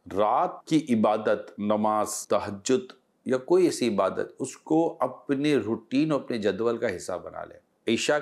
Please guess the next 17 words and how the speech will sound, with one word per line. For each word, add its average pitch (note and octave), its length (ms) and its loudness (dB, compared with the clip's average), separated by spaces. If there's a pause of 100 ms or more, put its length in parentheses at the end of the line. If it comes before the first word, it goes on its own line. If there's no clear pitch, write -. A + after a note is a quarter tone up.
کی D3+ 80 0
نماز A#2+ 440 0
کے C3 120 2
بعد A2 260 2
سے A2+ 180 0
لے G#2+ 180 2
کر B2 160 0
فجر A#2 420 2
کی C3+ 160 -4
نماز G#2+ 520 -2
کے B2 180 -2
دوران، F#2 480 2 (100)
ایک A#2 240 -2
نیند B2+ 420 2
کرنے A#2 340 -2
کے G#2+ 140 0
بعد G2 280 2